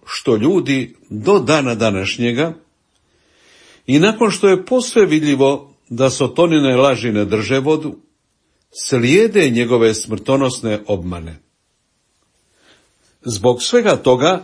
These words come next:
naš Bog, naš dobri Otac,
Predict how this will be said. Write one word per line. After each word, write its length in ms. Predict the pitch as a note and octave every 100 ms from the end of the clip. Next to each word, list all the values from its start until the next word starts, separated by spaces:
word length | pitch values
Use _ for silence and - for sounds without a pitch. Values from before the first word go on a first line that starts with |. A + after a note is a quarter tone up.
| -
naš 320 | A#2 A#2 A#2 F#2+
Bog, 520 | C3+ C#3 E2+ - - _ _ _ _ _
naš 220 | G#2 A2
dobri 340 | G2 C3 A#2+ A#2
Otac, 600 | D3 D#3 D3+ - -